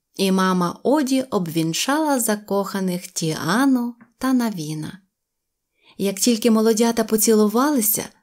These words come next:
чари розвіялися, і дві жабки знову стали людьми.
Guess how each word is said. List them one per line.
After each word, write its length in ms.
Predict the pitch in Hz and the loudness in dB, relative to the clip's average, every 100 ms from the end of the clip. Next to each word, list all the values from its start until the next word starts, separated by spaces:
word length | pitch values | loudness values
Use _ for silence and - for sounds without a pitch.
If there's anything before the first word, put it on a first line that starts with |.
| _ _ _ _ | _ _ _ _
чари 520 | - 262 302 302 262 | -2 0 2 4 4
розвіялися, 1120 | 240 220 214 175 190 208 185 165 160 - - - _ _ _ | 6 4 2 -2 0 2 2 0 -2 -4 -6 -10 _ _ _
і 100 | 185 | -2
дві 260 | 165 190 185 | 0 0 0
жабки 640 | 160 196 302 320 - 247 | 0 -2 -2 -4 -2 2
знову 720 | 196 160 165 208 330 254 262 | 2 0 0 2 4 4 2
стали 680 | 262 - - - 170 214 202 | 2 2 0 -2 -2 0 0
людьми. 600 | 185 175 165 156 165 165 | -2 -2 -4 -6 -10 -12